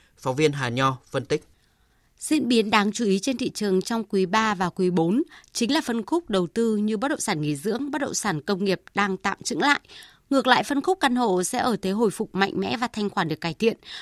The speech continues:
Speaker 2: Nguyên nhân là bởi nguồn vốn đầu tư vào phân khúc dành cho người ở thực sự sẽ được cải thiện từ chính sách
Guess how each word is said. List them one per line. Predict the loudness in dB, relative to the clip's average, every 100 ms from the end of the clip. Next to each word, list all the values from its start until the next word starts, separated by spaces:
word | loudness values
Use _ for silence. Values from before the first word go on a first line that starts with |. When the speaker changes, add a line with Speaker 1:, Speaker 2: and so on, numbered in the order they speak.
| -2
Speaker 2:
Nguyên | 6 8
nhân | 8 6
là | 4
bởi | 4 2
nguồn | 4 2 2
vốn | 2 0
đầu | 0
tư | 0 0
vào | 2 0
phân | -2 -6
khúc | -6 -4
dành | -2 0
cho | 0
người | -2 0 0
ở | 0 -2 -2 -6
thực | -4 -2
sự | -2 -4 -6
sẽ | -8
được | -6 -2
cải | -2 -2
thiện | -2 -4 -6 -16 2
từ | 2
chính | 2 0 -2
sách | -2 -6